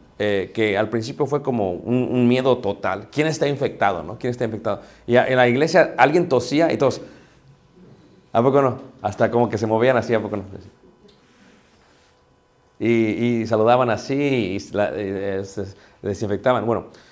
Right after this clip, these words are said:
cuando al inicio no conocíamos el virus y mató a mucha gente, ¿qué sucedía, hermanos?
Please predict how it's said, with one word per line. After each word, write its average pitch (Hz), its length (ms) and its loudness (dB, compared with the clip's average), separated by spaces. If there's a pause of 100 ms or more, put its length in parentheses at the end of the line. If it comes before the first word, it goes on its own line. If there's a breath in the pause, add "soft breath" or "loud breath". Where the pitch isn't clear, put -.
(1160 soft breath)
cuando 147 260 8
al 156 160 6
inicio 160 580 4
no 233 120 4
conocíamos 185 640 0
el 107 100 -2
virus 92 460 -6
y 113 100 -2
mató 110 240 2
a 120 40 6
mucha 123 280 0
gente, 135 320 -6 (800)
¿qué 139 100 0
sucedía, 156 400 2
hermanos? 143 420 -2